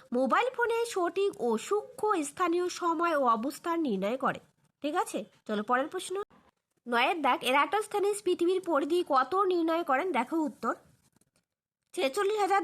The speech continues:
দুইশো পঞ্চাশ কিমি, ঠিক আছে? পরের প্রশ্ন হচ্ছে দাগ, পৃথিবীর নিকটতম গ্রহ কোনটি? তো পৃথিবীর নিকটতম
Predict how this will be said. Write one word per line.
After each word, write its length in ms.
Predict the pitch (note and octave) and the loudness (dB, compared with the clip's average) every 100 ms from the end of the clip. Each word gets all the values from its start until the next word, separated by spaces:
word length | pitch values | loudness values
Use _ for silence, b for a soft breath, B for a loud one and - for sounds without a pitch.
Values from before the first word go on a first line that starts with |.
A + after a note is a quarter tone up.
| D#4 | 2
দুইশো 260 | D#4 F#4 G4+ | 2 2 2
পঞ্চাশ 440 | C#4+ A#3 C#4+ F4 F#4+ - | 4 4 2 0 -2 -2
কিমি, 240 | C4 D#3 - _ _ | -4 -4 -10 _ _
ঠিক 140 | D#4+ F#4 | -4 -2
আছে? 160 | G#4+ A3 G3 | -2 -4 -2
পরের 200 | B3 C4+ F#4+ | 0 0 0
প্রশ্ন 220 | F#4+ F4+ E4 | -2 -2 0
হচ্ছে 160 | G#4 F#4+ | 0 0
দাগ, 120 | B3+ - F#4+ | 0 0 0
পৃথিবীর 440 | F#4+ G4 G4 G#4+ E4+ | 0 0 0 2 2
নিকটতম 440 | E4+ G4 F#4+ F4+ F#4+ D#4+ | 2 0 0 0 0 0
গ্রহ 200 | B3 D#4+ F#4+ F4 | 0 2 0 0
কোনটি? 300 | E4 E4 A#4+ B B | 0 0 -4 B B
তো 60 | B3 | -2
পৃথিবীর 400 | F4+ F#4+ G4 F#4+ F4 | 0 0 2 2 2
নিকটতম 440 | E4+ F4 E4 E4+ | 0 0 -2 -2